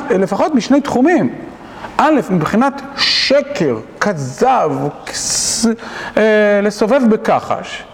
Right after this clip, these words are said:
אבל ב', מבחינת חילול השם. איזה, הם, איך אתה יכול להגן על עמדה שאתה מצד אחד אומר, "אני דורש שכולם יתחתנו כדת משה וישראל", ועושה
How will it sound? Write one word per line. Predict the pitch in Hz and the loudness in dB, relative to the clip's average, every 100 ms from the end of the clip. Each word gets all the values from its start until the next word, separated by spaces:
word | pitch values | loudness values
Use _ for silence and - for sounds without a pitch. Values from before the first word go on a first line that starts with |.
| - - - - - - - - | -20 -20 -20 -20 -18 -18 -4 -2
אבל | 139 | 2
ב', | 147 320 | 2 2
מבחינת | 370 - - | 0 0 -2
חילול | - 294 311 | 0 2 2
השם. | 269 302 370 - - - - - - - - - - - - | 0 0 0 0 -4 -18 -20 -20 -20 -20 -20 -20 -20 -10 0
איזה, | 226 311 403 359 - | 2 2 2 0 0
הם, | 247 240 | 2 4
איך | 294 349 | 2 0
אתה | 415 | 0
יכול | 370 359 | 0 2
להגן | 339 220 311 | 2 2 2
על | 294 240 | 2 2
עמדה | 202 277 285 233 | 4 4 2 0
שאתה | - 208 208 | 0 0 0
מצד | 185 294 285 | 2 2 2
אחד | 277 226 | 2 2
אומר, | 233 247 202 | 4 4 4
"אני | 254 | 4
דורש | 190 240 269 | 4 2 0
שכולם | - 226 240 | 0 0 0
יתחתנו | 233 220 240 | 0 0 0
כדת | 196 233 233 | 2 0 0
משה | 254 | 0
וישראל", | 262 247 330 320 | 0 0 2 2
ועושה | 214 233 | 2 4